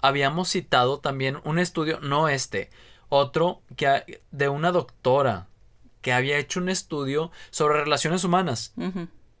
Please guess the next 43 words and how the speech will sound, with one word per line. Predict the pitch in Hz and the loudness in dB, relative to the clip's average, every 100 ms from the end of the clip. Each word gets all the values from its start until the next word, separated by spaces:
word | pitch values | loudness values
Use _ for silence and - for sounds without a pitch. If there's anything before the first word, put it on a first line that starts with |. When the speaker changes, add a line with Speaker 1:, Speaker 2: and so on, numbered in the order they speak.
| _ _ | _ _
Speaker 1:
Y | 160 | -2
su | 165 160 | 0 0
conclusión, | - 156 143 139 147 151 185 - - - - - | -2 -4 -4 -4 0 0 -2 -8 -20 -20 -20 -2
en | 139 | 0
vez | 135 135 | 2 2
de | 147 | 6
decir | 165 147 160 151 151 | 4 4 2 0 -2
que | - 123 117 - - | -2 0 0 -4 -8
un | 131 143 | -6 0
mal | 147 151 | 2 2
matrimonio | 156 151 151 156 143 120 120 - - _ _ | 0 0 -2 0 0 0 -2 -8 -20 _ _
aco-, | - 113 113 120 - | -6 -6 -2 -2 0
a-, | 117 - | -4 0
te | 117 | -2
cortaba | 127 120 123 135 | -2 0 2 2
el | 135 | 0
tiempo | 143 139 156 | -4 0 2
de | 156 | 4
vida, | 147 135 127 - - | 4 2 0 -2 -4
ella | 127 131 | 0 2
decía, | 131 123 135 123 - - | 4 2 0 0 -2 -2
"El | 127 127 | -4 0
tener | 131 131 143 | -2 0 0
buenas | 139 151 170 190 | 0 -2 0 0
relaciones | 170 139 143 156 160 | 0 0 -2 -4 -4
humanas | 135 139 190 233 - - _ - | -2 -2 -2 -6 -12 -20 _ -12
te | - 127 | 0 0
extendía | 117 - 131 117 117 131 131 | 0 -4 -2 -2 -2 0 0
el | 123 | -2
tiempo | 123 113 117 | -4 -2 -2
de | 107 | -2
vida". | 110 120 101 - | -2 -4 -8 -10
Speaker 2:
Ujú. | 233 196 269 - | -8 -4 -6 -4
Speaker 1:
No, | 131 139 | -4 -2
no | 147 | -4
me | 156 | -2
acuerdo | 175 - 170 165 | -2 0 0 2
el | 170 | 2
estudio, | 147 - 180 - | 0 0 -4 -2
se | 202 120 | -4 -4
las | 110 | -4
debo, | 107 110 127 139 | 0 0 -2 -4
perdónenme. | 110 98 98 127 180 | -6 -6 -8 -8 -10